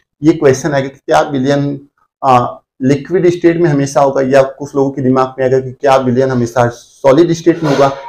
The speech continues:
या क्या विलयन गैसीय स्टेट में होगा। तो जो विलयन होता है वो किसी भी state में हो सकता है, solid में भी हो सकता है, liquid में भी हो सकता है और gas में भी हो सकता है। वो depend करेगा कि हमारा जो विलयन है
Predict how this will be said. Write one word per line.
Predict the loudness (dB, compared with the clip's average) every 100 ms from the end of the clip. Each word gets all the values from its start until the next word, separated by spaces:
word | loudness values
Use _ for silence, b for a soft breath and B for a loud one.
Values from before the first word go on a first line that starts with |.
| -2
या | -2
क्या | 2 2
विलयन | 2 0 0
गैसीय | -2 -6 -12
स्टेट | -14 -16
में | -16
होगा। | -18 _ _ -4
तो |
जो | 0 2
विलयन | 2 2 4 2
होता | 0 -4 -8
है | -10 _ _
वो | -4 -2
किसी | -2 0
भी | 0 -2
state | 0 0
में | 0
हो | -4
सकता | -6 -10
है, | -4
solid | 0 2 2 0
में | -2
भी | 0
हो | 0
सकता | -2 -4
है, | -2
liquid | -2 -2 -4
में | -4 -2
भी | -4
हो | -6
सकता | -6 -4
है | -4
और | -4
gas | -4 -6 -12
में | -16 -14
भी |
हो | -16
सकता | -20
है। | -20 _ _ 0 2
वो | 2
depend | 0 0 0 2
करेगा | 2 2
कि | 0
हमारा | -2 0 0 0
जो | -2
विलयन | -4 -4 -2 -4 -4
है | -6